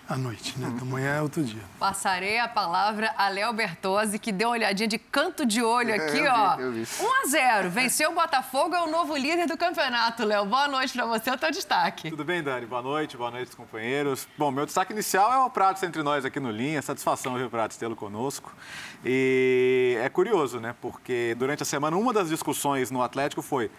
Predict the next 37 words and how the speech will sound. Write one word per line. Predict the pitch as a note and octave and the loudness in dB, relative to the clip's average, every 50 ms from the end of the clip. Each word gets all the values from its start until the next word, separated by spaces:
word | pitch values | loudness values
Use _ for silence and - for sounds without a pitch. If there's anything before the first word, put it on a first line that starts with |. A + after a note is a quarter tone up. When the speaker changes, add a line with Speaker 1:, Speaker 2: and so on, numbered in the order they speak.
| - - - - - | -20 -20 -18 -10 -6
Speaker 4:
"Mas | C3 C3+ | -6 -2
peraí, | - G3+ A3 F#3+ D#3 F3+ | 0 0 2 2 2 2
o | F3 | 2
time | - D#3+ E3 | 2 2 2
só | D3 F3+ | 2 2
perdeu | - E3+ D#3+ F#3+ | 0 0 0 0
cinco | F#3 - - G3+ A3+ G3 | 0 0 -2 -2 0 0
jogos | C3+ D3+ E3 F3 E3 D#3 | 2 2 2 0 0 0
no | D#3 D3 | 0 0
ano | E3 F#3 | 0 0
inteiro, | F#3 D3 - C#3+ C#3 D#3 F3+ F3+ E3+ D#3+ D3 C#3 C3 | -2 -2 0 2 2 4 4 4 4 4 4 2 2
tá | C3 D3+ D3+ | 2 0 0
brigando | D3+ D#3 C#3+ D#3 E3 D#3+ | 0 0 -2 -2 -2 0
pela | F3+ E3+ E3 | -2 0 0
liderança, | D#3+ D#3+ D#3 C#3 C3+ A#2+ B2 C#3 E3 - - C3+ D3+ C#3 - - - C#3 B2 A#2 A2+ G#2+ G#2 G2 - | 0 0 2 2 0 2 2 2 2 2 2 2 2 0 -2 -2 -2 0 2 2 4 2 2 0 -2
será | C#3 C#3 D3 E3 | -2 -2 -2 -2
que | - C#3 | 0 0
vale | D3 D#3+ D#3 | -2 0 0
a | C3 | -2
pena | - - D3+ D3 C#3+ C3+ | -2 -2 -4 -4 -4 -4
trocar?" | C3+ B2+ A#2 - D#3+ E3+ C#3+ - - - - - - - - - - - - - - - - - - - - - - - - - | -4 -6 -4 0 0 2 2 0 -2 -8 -20 -20 -20 -20 -20 -20 -20 -20 -20 -20 -20 -20 -20 -20 -20 -20 -20 -20 -20 -20 -8 -2
E | - E3 | 0 2
hoje | E3+ F#3+ G#3 A#3 | 4 4 2 0
ficaram | A#3 - - C#4 C#4+ C4+ | -2 -4 -2 -2 0 -2
as | A3+ | -2
duas | B3+ D#4+ D#4+ | -2 -4 -4
coisas, | - - G#3+ E3 C3+ B2 A#2+ A#2+ | -2 0 0 0 0 0 -2 -2
né? | C3+ C#3+ D3 - - - - - - - | -2 -4 -4 -6 -12 -20 -20 -12 -4 -2
A | C3 | 0
liderança | C#3 D#3 D3+ E3 D3+ D3+ E3+ G3 - - E3 | 2 2 2 2 4 2 2 2 0 0 0
agora | C#3+ D#3 D#3+ D#3 D3+ | 2 2 2 2 0
conquistada, | D#3+ D3+ C#3+ - - - F3+ G3 A#3 B3+ C#4 B3+ - - - - | 0 -2 -2 -2 0 2 4 4 4 4 0 -4 -6 -8 -14 -8
antes | C#3 D3 D3+ - | -6 -4 -4 -4
do | - D3+ | -4 -2
jogo | C#3 D#3 D#3 | -2 0 0
do | D3+ - | 0 0
Palmeiras, | - F3+ D#3 D3+ D3 D#3+ F3+ G3 A3+ A3 - - | 0 0 0 2 2 0 2 2 0 -2 -4 -8